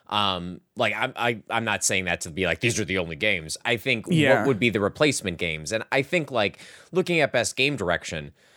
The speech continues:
Speaker 1: um, I, there are so few games that are known for their game directors and known
Speaker 2: Yeah.
Speaker 1: for, like, what they do with it. I mean, you th-, I think you look at this, th-, this list here. I think God of War Ragnarok, I think that one we're looking at, like, game direction, and we're looking
Speaker 2: Sure.
Speaker 1: at, like, what they've done with that game.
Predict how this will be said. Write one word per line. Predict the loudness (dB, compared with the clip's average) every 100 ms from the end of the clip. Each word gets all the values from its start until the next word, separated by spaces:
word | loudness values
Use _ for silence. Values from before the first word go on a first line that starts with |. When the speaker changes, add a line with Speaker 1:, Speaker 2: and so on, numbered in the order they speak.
| _ -4
Speaker 1:
um, | -2 0 -4 -10 _ _ _ -20 -20 _
I, | -18 -18 _ -12
there | -2 2 4
are | 4
so | 4 2 0
few | 0 0 2
games | 2 2 2 0 2
that | 2
are | 2
known | 0 -2
for | -4
their | -4
game | -4 -4 -4
directors | 0 0 0 -2 0 -2 -4 -4
and | -6 -6
known | -2 2 2 4
Speaker 2:
Yeah. | 2 2
Speaker 1:
for, | 0
like, | 0 0
what | -2 0
they | -2
do | -2 -2
with | 0 4
it. | 4 2 -8 -12
I | -4
mean, | -2
you | -2
th-, | -2 -2
I | -2
think | -2
you | -2
look | 0 0
at | 0
this, | 0 0 0
th-, | -4 -4
this | -2 0 2
list | 2 0 0
here. | 2 2 0 -8 _
I | -2
think | 0 0 -2 -2
God | 0 0
of |
War | -2 0
Ragnarok, | 0 0 0 2 0 -2 -12 _ _
I | -2
think | 0 0
that | -2 0
one | -2
we're | 0 0
looking | 0 0
at, | -2 -2
like, | -4 -4
game | -4 -4
direction, | -2 -2 -2 -4 -4
and | -6 -4
we're |
looking | -2 -2 -4 -4
Speaker 2:
Sure. | 2 2
Speaker 1:
at, | 0 -2
like, | 0 0 -2
what | -10 -2 0 2
they've | -2 -2
done | -4 -4
with | -4 -2
that | -2 -2
game. | 0 0 0